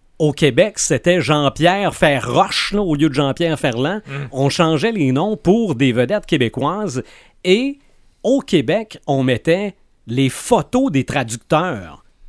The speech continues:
Speaker 1: dans le générique
Speaker 2: Ben
Speaker 1: au
Speaker 2: oui.
Speaker 1: début. Donc, on s'est vraiment approprié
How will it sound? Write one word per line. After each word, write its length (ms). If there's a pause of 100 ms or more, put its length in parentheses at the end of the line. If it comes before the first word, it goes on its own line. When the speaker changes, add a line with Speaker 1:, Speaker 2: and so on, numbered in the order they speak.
(440)
Speaker 1:
dans 160
le 60
générique 540
Speaker 2:
Ben 80
Speaker 1:
au 60
Speaker 2:
oui. 120
Speaker 1:
début. 300 (340)
Donc, 340
on 140
s'est 220
vraiment 460
approprié 800